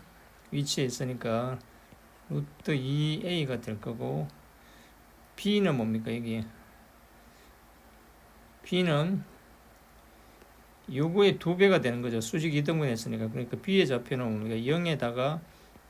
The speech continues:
이 루트 이 에이가 되는 거죠. 자, 그럼 뭡니까? 에이 비 사이의 거리가 루트 삼이니까 제곱은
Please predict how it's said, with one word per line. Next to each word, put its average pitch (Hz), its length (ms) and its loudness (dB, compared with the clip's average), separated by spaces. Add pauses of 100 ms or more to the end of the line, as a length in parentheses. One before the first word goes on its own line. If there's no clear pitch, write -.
(200)
이 170 280 2
루트 175 560 0
이 135 440 -2
에이가 131 480 -2
되는 107 280 -6
거죠. 120 440 -6 (880)
자, 123 200 -10
그럼 170 280 2
뭡니까? 117 360 -2 (1800)
에이 156 340 4
비 196 240 4
사이의 160 460 0
거리가 135 600 -2 (1080)
루트 143 280 -2
삼이니까 135 580 2
제곱은 143 680 -2